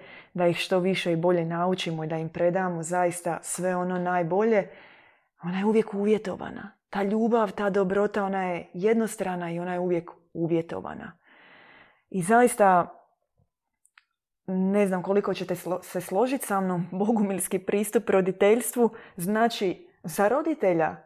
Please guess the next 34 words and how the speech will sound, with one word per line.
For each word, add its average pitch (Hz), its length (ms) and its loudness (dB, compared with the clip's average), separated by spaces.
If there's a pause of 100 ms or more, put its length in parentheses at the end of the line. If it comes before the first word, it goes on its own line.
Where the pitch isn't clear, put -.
(280)
krenuti 196 440 4
duhovnim 165 500 0
putem. 160 520 -4 (260)
Idealno 190 640 2
bi 180 140 2
bilo 185 260 4
kad 180 160 -6
bi 170 160 -6
to 180 120 -2
bila 185 240 2
oba 185 320 4
roditelja, 160 600 -2 (400)
no 190 240 2
već 226 360 6
je 190 140 6
i 190 40 4
sam 208 260 0
početak 185 580 0
kada 165 240 -2
je 156 160 -2
jedan 226 340 2
roditelj, 247 560 2 (800)
ali 233 480 2
i 220 140 -4
kad 208 200 2
su 214 140 -2
jedan 247 440 4 (140)
i 185 140 -6
kad 185 200 0
su 185 120 -4
dva, 202 600 2 (180)
moramo 185 380 0
odmah, 202 300 2
e, - 220 -16